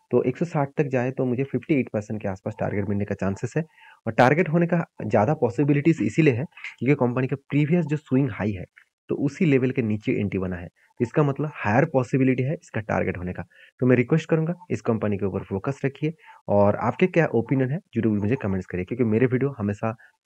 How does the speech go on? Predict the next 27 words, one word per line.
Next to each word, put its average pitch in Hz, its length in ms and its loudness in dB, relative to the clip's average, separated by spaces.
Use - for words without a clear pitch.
सीखने 151 400 0
के 156 80 -2
लिए 151 100 2
होते 139 200 -2
हैं, 160 140 -4
सारे 117 240 4
चीज़ 127 300 -2
समझने 120 340 2
के 139 100 -2
लिए 135 100 2
होते 117 200 -4
हैं। 139 120 -6
कोई 135 100 4
भी 151 100 4
मेरे 135 200 4
तरफ 123 200 -4
से - 140 -2
बाय 95 260 0
एंड 127 120 -2
सेल 107 200 -4
का 113 100 0
रिकमेंडेशन 123 600 -2
नहीं 135 120 -2
होता 131 180 -6
है। 151 100 -4
तो 110 60 -4
प्लीज 131 380 2